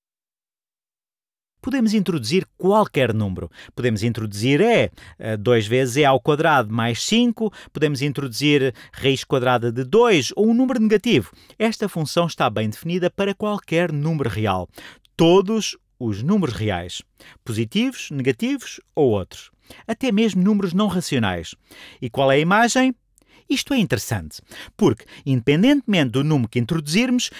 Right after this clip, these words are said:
este valor será maior ou igual a zero. Este valor será sempre não negativo. Mesmo que tenhamos aqui um número muito negativo, vamos elevá-lo ao quadrado, por isso passará a positivo. Portanto, esta expressão ficará sempre não negativa.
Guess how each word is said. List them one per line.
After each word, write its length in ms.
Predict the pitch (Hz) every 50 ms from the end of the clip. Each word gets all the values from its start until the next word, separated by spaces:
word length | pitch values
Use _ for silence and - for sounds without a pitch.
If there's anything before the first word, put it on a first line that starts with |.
| - - -
este 240 | 190 202 190 - -
valor 320 | 220 208 165 170 190 190
será 360 | - - - 180 175 185 190
maior 480 | 180 180 196 175 135 131 143 151 151 147
ou 60 | 139
igual 300 | 135 120 127 135 123 123
a 60 | 117
zero. 340 | 104 90 110 104 95 87 - _ _ _ - - -
Este 220 | 123 117 110 - -
valor 340 | 147 151 147 151 165 170
será 320 | - - - 165 160 156 151
sempre 420 | - - - 185 196 180 - 165
não 320 | 151 147 147 165 208 220 196
negativo. 600 | 156 127 120 123 - - 110 101 90 - - _ _ - - - - -
Mesmo 420 | - 117 131 165 196 196 - 185 -
que 80 | -
tenhamos 360 | - 190 185 196 190 190 170 202
aqui 220 | 208 - - 202
um 140 | 160 147 151
número 360 | 156 170 175 156 127 120 113
muito 360 | 120 139 175 190 165 127 101
negativo, 480 | 135 143 175 190 - 220 233 262 233 - - - - - -
vamos 260 | 175 214 202 180 190
elevá-lo 500 | 233 240 214 180 214 175 143 135 131 139
ao 120 | 147 147
quadrado, 540 | - - 196 190 208 208 214 226 240 226 214 _ - - _
por 100 | - 285
isso 160 | 285 - - -
passará 460 | 285 240 - - 285 226 165 165 170
a 40 | -
positivo. 680 | - 143 147 170 - - 143 123 107 80 - - _ _ _ _ _ _ _ _ _
Portanto, 420 | - 160 - - 135 113 95 - - - - -
esta 300 | - 139 139 127 - 123
expressão 440 | 113 - - 120 - - 170 175 180
ficará 460 | 156 - 180 - - 160 147 139 127
sempre 560 | - - - 160 156 156 - 160 147 160 - -
não 340 | 147 127 147 165 185 180 156
negativa. 600 | 135 110 117 - - 107 98 - - 87 82